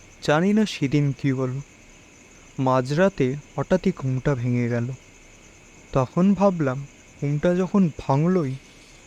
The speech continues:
তাহলে প্রাতোদ্ধানই করে আসি একবারে। রাত প্রায় তখন দুটো থেকে তিনটে বাজে, আর তখনকার দিনে বাড়ির মধ্যে কোনো স্নানাগার ও মলত্যাগ করবার জায়গার ব্যবস্থা থাকতো না।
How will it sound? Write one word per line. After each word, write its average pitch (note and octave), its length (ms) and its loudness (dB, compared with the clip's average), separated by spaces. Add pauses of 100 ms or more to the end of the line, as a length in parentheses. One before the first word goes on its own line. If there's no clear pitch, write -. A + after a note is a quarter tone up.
(180)
তাহলে E3+ 400 2 (220)
প্রাতোদ্ধানই E3+ 680 0
করে F#3 300 0
আসি F3+ 240 -2
একবারে। E3+ 420 -4 (1080)
রাত D3 180 2 (120)
প্রায় G#3+ 180 4
তখন D3 520 -2 (300)
দুটো - 260 -2
থেকে F3 280 0 (100)
তিনটে C3+ 300 0
বাজে, B2 380 -4 (680)
আর C3+ 120 0 (120)
তখনকার F#3+ 600 0 (120)
দিনে B2+ 220 0 (580)
বাড়ির E3+ 220 2
মধ্যে D#3+ 400 0 (120)
কোনো C#3 200 -2
স্নানাগার C#3 640 0 (220)
ও F#3 60 0
মলত্যাগ C3 540 0 (120)
করবার C#3 400 0 (320)
জায়গার C#3 380 2
ব্যবস্থা C3+ 520 -2
থাকতো - 460 -4
না। C3 160 -6